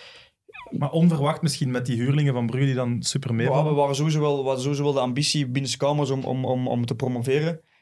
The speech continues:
Speaker 2: Maar inderdaad niet zo uitgesproken misschien als in mijn andere ploeg de afgelopen jaren. Eh, maar ik denk dat we vooral als ploeg inderdaad tonen dat we, dat we breed zijn en dat we alleen een brede kern hebben en dat we volwassen voetbal brengen.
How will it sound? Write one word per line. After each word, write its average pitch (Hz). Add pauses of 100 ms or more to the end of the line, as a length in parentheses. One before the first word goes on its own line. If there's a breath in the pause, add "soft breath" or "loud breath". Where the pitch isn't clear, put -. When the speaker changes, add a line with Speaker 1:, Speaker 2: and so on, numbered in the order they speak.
(180 soft breath)
Speaker 2:
Maar 127
inderdaad 131
niet 147
zo 151
uitgesproken 139
misschien 135
als 123
in 127
mijn 127
andere 139
ploeg 143
de 139
afgelopen 135
jaren. 147 (400 soft breath)
Eh, - (140)
maar 120
ik 127
denk 127
dat 127
we 117
vooral 131
als 131
ploeg 147
inderdaad 143 (180)
tonen 147
dat 131
we, 123 (140)
dat 127
we 123 (300)
breed 135
zijn 170
en 139
dat 131
we 123
alleen 127
een 123
brede 127
kern 143
hebben 156
en 127
dat 123
we 120 (380)
volwassen 135
voetbal 123
brengen. 120